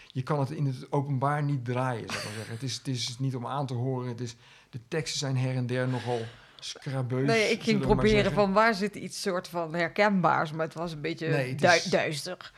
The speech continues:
Speaker 1: Ja, het is niet erg herkenbaar. Dit was dan een, dit is dan een instrumentaal nummer, maar
Speaker 2: Ja.
Speaker 1: je, je hebt allerlei, hij heeft, hij is door allerlei muziekgenres gezworven en,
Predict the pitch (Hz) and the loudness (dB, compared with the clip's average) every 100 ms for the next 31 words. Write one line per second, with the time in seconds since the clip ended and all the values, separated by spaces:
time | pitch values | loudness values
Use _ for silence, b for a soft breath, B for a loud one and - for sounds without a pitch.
0 | B 156 143 131 139 139 139 143 135 127 | B 0 2 0 0 0 0 -4 -4 -6
1 | 117 147 143 139 135 - 156 143 151 165 | -4 -2 0 -2 -4 -8 -2 2 2 2
2 | 139 143 143 143 143 139 135 131 139 131 | 0 0 -4 -4 -4 -2 -2 -2 -2 -4
3 | 127 113 147 147 143 139 131 127 - 202 | -4 -2 0 0 0 0 -2 -4 -2 0
4 | 180 - - 143 160 143 139 - - 151 | 0 0 -4 -4 -2 0 -2 -6 -6 0
5 | 151 147 156 165 156 - 143 147 139 156 | 4 6 6 4 2 -4 -6 -4 0 0
6 | 160 - 151 160 156 170 175 214 180 170 | 0 -2 -2 -2 0 0 2 2 2 2
7 | 160 151 170 - 170 156 147 - 139 135 | 2 0 -2 -4 -2 -2 -4 -6 -6 -4
8 | 160 160 147 143 139 | -4 -4 -4 -4 -6